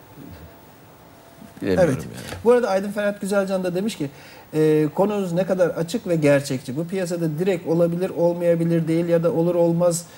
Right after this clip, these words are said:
Speaker 2: e, diyebilme cesaretinde tebrikler." demiş.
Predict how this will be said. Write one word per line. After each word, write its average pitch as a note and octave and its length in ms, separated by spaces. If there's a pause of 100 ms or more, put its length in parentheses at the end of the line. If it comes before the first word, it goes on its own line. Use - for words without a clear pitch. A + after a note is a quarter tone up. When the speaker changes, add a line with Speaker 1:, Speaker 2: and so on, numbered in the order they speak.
(260)
Speaker 2:
e, C#3+ 180 (100)
diyebilme E3+ 480 (180)
cesaretinde D#3 640
tebrikler." D3+ 600
demiş. C3 340